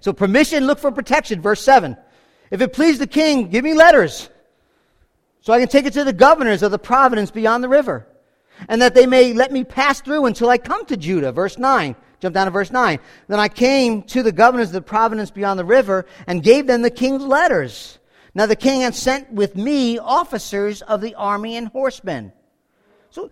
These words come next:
this is not something Nehemiah thought on a, on a pinch. He's been strategizing. He's been organizing for months until the opportunity a-, arose.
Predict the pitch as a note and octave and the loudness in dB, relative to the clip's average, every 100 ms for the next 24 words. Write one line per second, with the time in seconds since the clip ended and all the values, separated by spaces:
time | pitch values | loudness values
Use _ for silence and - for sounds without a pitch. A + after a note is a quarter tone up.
0 | _ F#4 - G#4+ D4+ B3 C#4 D#4 - C#4 | _ -6 -6 -8 -8 -2 0 0 0 0
1 | C4+ A#3+ A3 C4 A#3+ A3 B3+ G#3+ F#3+ - | 0 -4 -4 -2 -2 0 2 0 -2 0
2 | B3+ G3+ G3 - _ _ _ - A#3 A3+ | 2 4 2 -6 _ _ _ -4 -2 -2
3 | - A3+ A3 G#3+ - - D4+ C#3+ - - | -4 -4 -4 -6 -10 -6 -6 -6 -12 -16
4 | - _ _ - C#4+ A3+ B3+ A#3 - - | -18 _ _ -4 -4 -2 -4 -4 -8 -6
5 | A#3 C4 C#4 F3+ G3+ F#3 F#3 C4 A#3 B3+ | -2 2 2 4 6 6 2 -6 -6 -8
6 | A3+ G#3+ B3+ C#4+ A#3+ F#3+ F#3 D#3+ G3 F#3+ | -6 2 2 4 2 0 -2 -2 -4 -6
7 | - _ - G#3+ G#3+ D#4 A#3 D#3+ - - | -12 _ -4 -2 4 4 4 -2 -14 -20
8 | - A#3 - C#4+ C#4 C4 A#3+ A#3+ A#3 - | -6 -6 -4 -4 -2 2 2 2 -6 -8
9 | B3 A3 F#3+ G3 - G3+ G3 _ _ _ | -8 -6 -6 -8 -8 -10 -10 _ _ _
10 | A3+ B3+ D#4+ F3+ A#2+ - | -4 2 4 4 -2 -14